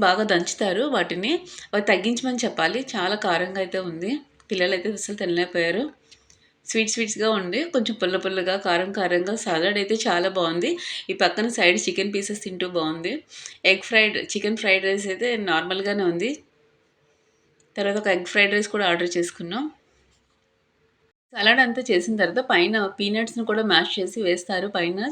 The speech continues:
అది కూడా తినేటప్పుడు చాలా బాగుంటుంది. అక్కడక్కడ ష్రింప్ తగులుతూ ఉంటుంది, చిన్న చిన్న ప్రాన్స్ ఉంటాయి కదా, వాటిని కూడా యాడ్ చేస్తారు. డిన్నర్ అయితే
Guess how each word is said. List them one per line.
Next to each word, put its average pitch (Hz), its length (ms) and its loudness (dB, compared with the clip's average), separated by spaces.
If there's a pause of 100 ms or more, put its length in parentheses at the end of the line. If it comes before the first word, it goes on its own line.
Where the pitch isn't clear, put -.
(160)
అది 196 180 -4
కూడా 208 160 0
తినేటప్పుడు 202 560 -6
చాలా 185 260 4
బాగుంటుంది. 185 440 0 (440)
అక్కడక్కడ 240 380 2 (140)
ష్రింప్ 233 340 0
తగులుతూ 196 420 -2
ఉంటుంది, 185 400 -4 (200)
చిన్న 208 240 -2
చిన్న 220 160 -2 (140)
ప్రాన్స్ 196 340 4
ఉంటాయి 180 260 2
కదా, 208 140 2 (540)
వాటిని 214 380 4
కూడా 233 200 6
యాడ్ 170 180 2
చేస్తారు. 190 440 0 (1500)
డిన్నర్ 220 360 4
అయితే 247 140 2